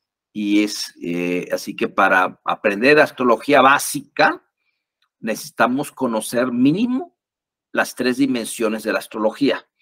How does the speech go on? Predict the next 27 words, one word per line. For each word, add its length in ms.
La 200
dimensión 520
número 280
uno 280
es 80
la 100
que 100
se 200
conoce 520
como 260
la 80
dimensión 500
de 80
los 160
signos, 640
en 120
donde 220
revisamos 920
todo 560
lo 100
que 100
tenga 280
que 80
ver 180
con 180
los 140
signos, 580